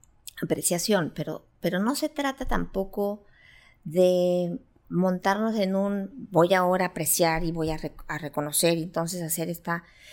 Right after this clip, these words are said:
esta, esta dinámica un poco forzada. Porque también tiene que tener un sentido, un propósito, y que le sirva al otro el, el recibirlo, como me sirva a mí darlo. Entonces, sí hay que ser selectivos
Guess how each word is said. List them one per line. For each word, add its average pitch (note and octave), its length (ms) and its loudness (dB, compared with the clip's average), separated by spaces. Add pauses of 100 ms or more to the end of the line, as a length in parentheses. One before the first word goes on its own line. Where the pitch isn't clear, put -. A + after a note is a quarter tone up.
(140)
esta, - 360 2
esta - 280 -2
dinámica F3 460 0
un E3+ 80 -2
poco E3 220 -2
forzada. D#3+ 720 -2 (420)
Porque G3+ 220 2
también B3 300 6
tiene D#4+ 220 0
que B3+ 100 -2
tener G#3+ 380 2
un A3+ 140 0
sentido, F3+ 640 2 (260)
un G3 160 4
propósito, F3+ 760 0 (280)
y G#3 80 6
que G#3 140 6
le G3+ 120 6
sirva C#4+ 540 4
al F#3 240 2
otro A3+ 440 2
el, F3 260 0
el F3 140 4
recibirlo, F#3 640 4
como F3+ 180 4
me E3+ 160 4
sirva A3+ 320 4
a G3+ 40 6
mí G3+ 180 2
darlo. G3 440 -2 (260)
Entonces, C4+ 420 4 (500)
sí - 240 6
hay G#4 160 8
que G4+ 80 4
ser E4 180 6
selectivos G3+ 1080 2